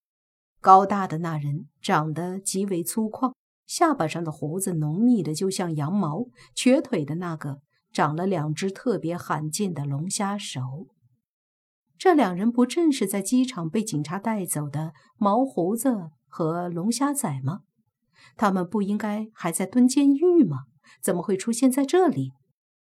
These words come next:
而罗密欧这个店名一听就是夜店，而且应该还是一家以服务女性为主的牛郎店。过于震惊的景象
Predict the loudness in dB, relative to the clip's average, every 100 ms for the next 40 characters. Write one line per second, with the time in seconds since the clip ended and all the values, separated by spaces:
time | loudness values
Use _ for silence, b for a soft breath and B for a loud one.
0 | _ _ 0 2 2 4 2 2 2 2
1 | 2 0 -2 -2 -2 -2 0 0 -2 0
2 | 0 0 -2 0 6 6 4 -2 -2 -6
3 | -4 -4 -4 -4 -4 -6 -10 _ B -2
4 | 0 0 -2 -4 -4 -4 -4 -6 -8 -8
5 | -6 -6 -6 -6 b b -4 -4 -4 -2
6 | -2 2 2 2 2 0 0 0 2 2
7 | 2 0 -2 -4 -4 -2 -6 -8 _ _
8 | _ -4 -2 -2 -6 -4 0 0 -2 _
9 | _ _ _ _ _ _ _ _ _ _
10 | _ 0 2 4 2 0 -2 -2 -2 -2
11 | -2 -4 -4 -6 -8